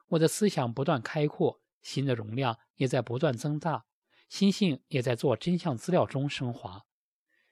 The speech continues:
师父说：“可是有没有怕心，却是修炼者人神之分的见证，是修炼者与常人的区别，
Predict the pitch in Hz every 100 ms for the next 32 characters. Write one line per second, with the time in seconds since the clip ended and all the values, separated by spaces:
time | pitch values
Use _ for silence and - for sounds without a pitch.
0 | _ - 151 139 127 120 110 _ _ _
1 | - 165 135 - 147 - - 139 147 160
2 | 107 - 147 - 151 156 _ - - 185
3 | 180 151 220 220 180 131 110 107 - 143
4 | 165 190 127 139 - 160 170 151 - 165
5 | 104 143 120 _ _ _ - - 151 127
6 | 175 170 143 123 117 - 143 143 - 147
7 | 135 139 123 - 202 170 95